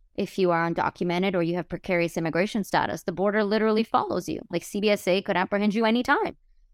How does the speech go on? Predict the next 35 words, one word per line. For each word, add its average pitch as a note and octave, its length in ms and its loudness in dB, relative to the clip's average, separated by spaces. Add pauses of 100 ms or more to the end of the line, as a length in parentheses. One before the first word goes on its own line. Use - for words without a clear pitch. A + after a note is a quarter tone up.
(140)
Um, D#3 480 0
and G3+ 100 -2
we G3 80 0
see E4+ 240 0
that, - 300 0
right? F3+ 260 2
C G3+ 220 -2
B G3 120 2
S F#3+ 200 2
A F#3+ 160 2
can F3+ 180 -2
pick - 280 -4
people F3 540 -2
up F3 280 4
from E3+ 200 0
a C#3+ 80 0
hospital. B3 600 2
They F3+ 100 0
can D3+ 160 -6
pick - 260 -6
people F3 380 2
up, F3+ 200 6 (220)
kids F#3 220 -2
in E3+ 140 0
schools. C#4+ 720 2 (520)
Um, E3+ 440 0
and, A3 100 0
you G#3+ 80 2
know, F3+ 60 0
they've F#3 300 0
been F3 260 0
fights - 640 0
to F#3 360 2
ensure, G#3 760 2 (560)
uh, F3+ 260 4